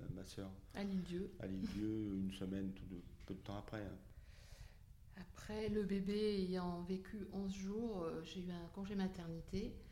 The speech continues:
Speaker 2: donc ça m'a fait un sas de décompression. J'ai, j'ai pu faire, euh, ce que je voulais.
Speaker 1: Mm.
Speaker 2: On est allé voir mon travail, euh,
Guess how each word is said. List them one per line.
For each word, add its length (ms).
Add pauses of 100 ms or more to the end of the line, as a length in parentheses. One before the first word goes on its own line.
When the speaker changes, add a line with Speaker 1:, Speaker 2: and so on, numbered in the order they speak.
(240)
Speaker 2:
donc 200
ça 160
m'a 120
fait 140
un 100
sas 300
de 100
décompression. 760 (800)
J'ai, 340
j'ai 140
pu 140
faire, 260 (100)
euh, 120 (280)
ce 100
que 100
je 120
voulais. 280 (1000)
Speaker 1:
Mm. 80 (1600)
Speaker 2:
On 120
est 80
allé 140
voir 280
mon 120
travail, 840
euh, 300